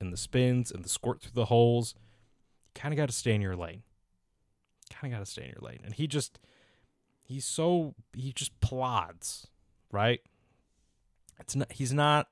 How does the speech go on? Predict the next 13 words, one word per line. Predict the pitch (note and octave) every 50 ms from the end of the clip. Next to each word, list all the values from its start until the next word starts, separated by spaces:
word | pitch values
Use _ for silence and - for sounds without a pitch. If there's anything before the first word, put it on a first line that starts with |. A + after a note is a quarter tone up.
| _ _ _ _ _ _ _ _ _
a | - B2 A#2
big, | G#2 G2+ A#2+ A2+ G#2+ -
strong | - - - A#2 A2+ A2 A2 G2+
Derrick | G2 F#2 G#2+ G2+ G2 G2 F#2+ -
Henry, | - - G#2+ G#2 G2+ F#2+ F#2+ F2
explosive, | E2 - - - - - - G#2+ G#2 G#2 G2 - - G2+ F2+ E2 E2 - - - _ _ _ _ _ _ -
violent | G#2+ G2+ F2+ - - G2 G2 F#2+ G2+ F#2+ F2+ E2+ - - -
runner, | - F2 F2 F2+ - - - - _ _ _ _ _ _ _ _ _ _ _ _ _ _ _ _ _ _ _ _ _ -
right? | - - E2 - - - _ _ _ _ _ _ _ _ _ _ _ _ _ _ - -
He's | A2 G2+
not | A#2 C#3+ C#3 G#2
like | G2+ F#2 F2+ - -
that. | - - - -